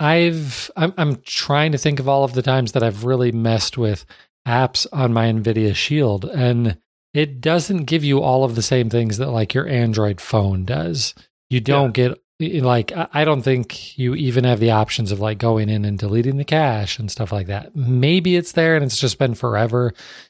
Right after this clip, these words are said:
Speaker 1: since I've seen it, but I can't think of a way that you could go in there and modify the permissions that you've already chosen.
Speaker 2: Okay. Interesting.
Speaker 1: It seems like it should be there.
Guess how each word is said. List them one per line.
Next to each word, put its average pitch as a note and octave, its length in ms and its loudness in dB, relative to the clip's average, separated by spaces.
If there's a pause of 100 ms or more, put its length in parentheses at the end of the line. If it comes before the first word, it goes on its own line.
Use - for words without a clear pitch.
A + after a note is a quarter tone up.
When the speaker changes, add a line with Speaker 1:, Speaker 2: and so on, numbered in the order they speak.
Speaker 1:
since A#2+ 260 -4
I've A2 200 2
seen B2+ 240 0
it, C#3+ 160 -2 (340)
but D3 120 0
I F#3 480 0
can't D#3+ 420 -2
think F3 280 0
of A#2 100 2
a G#2+ 100 4
way G2 380 -2 (340)
that B2 160 0
you B2+ 80 2
could A#2 140 -4
go A#2 240 2
in A2 160 0
there G#2+ 180 0
and A2 280 -2
modify A2+ 520 0
the G2+ 100 -4
permissions G2+ 600 -4
that - 200 -6
you've G2+ 120 -2
already F#2+ 400 -2 (280)
chosen. F#2+ 580 0 (480)
Speaker 2:
Okay. C3+ 200 0 (360)
Interesting. C3 460 -2
Speaker 1:
It - 120 -4
seems A#2 220 4
like G2 100 2
it E2+ 100 -2
should B2+ 200 4
be G#2+ 100 2
there. G#2+ 420 -2